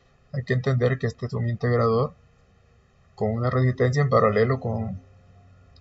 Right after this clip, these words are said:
eh, la capacitancia del integra-, del condensador del integrador. Este es un integrador inversor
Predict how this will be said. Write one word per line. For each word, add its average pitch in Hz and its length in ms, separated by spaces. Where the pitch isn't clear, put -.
eh, 104 340
la 117 120
capacitancia 113 760
del 110 140
integra-, 107 380
del 113 120
condensador 104 520
del 117 160
integrador. 127 580
Este 117 220
es 127 60
un 127 120
integrador 117 560
inversor 123 580